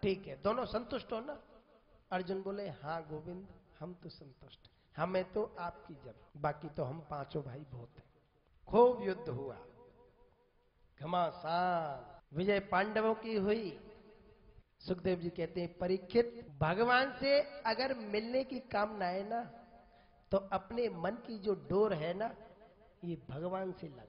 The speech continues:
भगवान से अपने मन की जो डोर है उसको भगवान से लगा, गोविंद के चरणों से जोड़ दो उसको कि प्रभु,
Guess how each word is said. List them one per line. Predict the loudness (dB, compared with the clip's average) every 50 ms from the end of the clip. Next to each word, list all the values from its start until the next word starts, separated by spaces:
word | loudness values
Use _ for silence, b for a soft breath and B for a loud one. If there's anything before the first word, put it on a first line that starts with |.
| _ _
भगवान | -4 -2 0 2 2 4 2 2 0
से | 0 2 4 4 4 4 2 -2 -6 -12 -16 -20 -20 -20 -20 -20 -20 -4 0 0
अपने | 0 2 2 4 4 4
मन | 6 6 6 4
की | 4 4 4 6 6
जो | 8 6
डोर | 6 6 8 8 8 8
है | 8 6 4 2 0 -4 -10 -14 -16 -16 -18 -20 -10 -4 -4
उसको | -4 -4 2 2 2
भगवान | 2 2 0 -2 -2 -2 -2 -2 -4 -4 -6
से | -8 -10 -12
लगा, | -12 -12 -16 -18 -20 -6 2
गोविंद | 6 8 8 10 8 6 6 2
के | 0 0 -2 -4
चरणों | -4 -4 -4 -2 0 0 0 -2 -4
से | -4 -6 -6
जोड़ | 0 4 4 4 4 4
दो | 4 2 2 2
उसको | 0 -2 0 4 6 8 8 6 4 -2 -8 -12 -14 -16 -18 -18 -20 -20 -20 -20 -20 -20 -20 -20 -20 -20 -20 _ -20 -20 _ -12
कि | -12
प्रभु, | -4 0 0 2 4 6 6 8 6 6 4